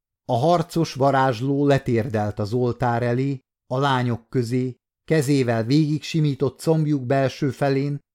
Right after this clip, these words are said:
majd kimondta a varázsszavakat, és útjára engedte a két sárkányt. A sárkányok összhangban mozogtak. Lassan kígyóztak felfelé a két lány lábán, hasán,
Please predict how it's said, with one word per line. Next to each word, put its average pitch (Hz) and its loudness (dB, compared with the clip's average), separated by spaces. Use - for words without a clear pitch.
majd 165 2
kimondta 131 0
a 104 -2
varázsszavakat, 135 -2
és - -2
útjára 123 0
engedte 113 -2
a 107 -4
két 113 -6
sárkányt. 104 -10
A 139 -4
sárkányok 165 0
összhangban 110 -2
mozogtak. 110 -6
Lassan 135 -2
kígyóztak 131 -2
felfelé 135 0
a 110 -2
két 147 -2
lány 117 -2
lábán, 135 0
hasán, 139 -2